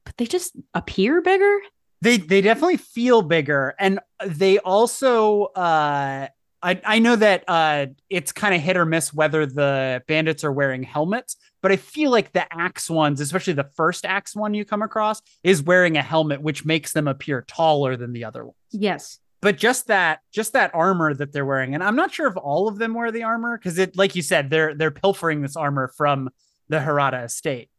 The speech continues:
Speaker 2: But I feel like all the axe people have armor
Speaker 1: They
Speaker 2: on.
Speaker 1: do. Yeah, no, there, I don't really think there is one dude who has, I mean, don't quote me, <laughs> but I just, I think they all,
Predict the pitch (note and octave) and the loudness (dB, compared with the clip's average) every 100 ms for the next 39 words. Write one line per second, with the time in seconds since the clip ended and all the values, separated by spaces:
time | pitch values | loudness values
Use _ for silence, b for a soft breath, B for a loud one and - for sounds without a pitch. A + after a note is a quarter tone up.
0 | _ C#3+ E3 E3+ - - - F#4+ E3 D3+ | _ -2 2 2 -2 -12 -2 0 2 0
1 | C#3+ - E3+ E3+ D#3 C#3+ C3+ - - B2+ | -2 0 2 4 2 0 -4 -4 -8 -8
2 | B2 A#2 A2 A#2 G#2+ A#2+ - - A#3+ A#3 | -6 -4 -4 -4 -6 -8 -6 -2 2 4
3 | F#3+ E3 D#3 F3 A3 F#3 F3+ F3 G#3+ A3 | 4 2 0 -2 0 0 -2 -2 -2 -2
4 | B3+ A#3 G#3 G3+ F#3+ F#3 F3 E3+ E3 - | -2 -2 -2 -4 -4 -2 -2 -2 -6 -10
5 | - F3+ F3 E3 E3 D#3+ D#3+ D#3 D#3 D3+ | -10 -6 -4 -2 -4 -4 -6 -6 -6 -8
6 | D3 - - _ _ _ F#3 F#3+ F#3 F3 | -10 -14 -18 _ _ _ -2 0 0 -2
7 | F3 D#3 D3+ D#3+ G3 G#3+ A3 - - A3 | -2 -2 -2 -2 0 2 2 0 0 0
8 | G#3+ B3 A#3 A#3+ G#3 G3+ | 2 -2 0 0 2 2